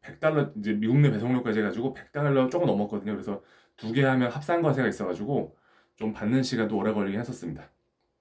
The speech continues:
그래서 구매 과정은 좀 이제 복잡했지만 지금까지 만족하고 사용하고 있고요. 이제 곧 블랙 프라이데이가 다가오는데요.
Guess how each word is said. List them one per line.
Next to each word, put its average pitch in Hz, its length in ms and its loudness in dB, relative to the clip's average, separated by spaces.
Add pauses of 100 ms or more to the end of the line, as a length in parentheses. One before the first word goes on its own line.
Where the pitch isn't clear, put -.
(540)
그래서 156 220 -2
구매 180 280 8
과정은 151 400 4
좀 160 140 2
이제 135 100 0
복잡했지만 156 760 -2 (340)
지금까지 123 760 2 (120)
만족하고 127 400 -2
사용하고 156 500 2
있고요. 131 420 -4 (720)
이제 107 220 2
곧 156 260 2
블랙 143 300 2
프라이데이가 165 500 4
다가오는데요. 104 760 2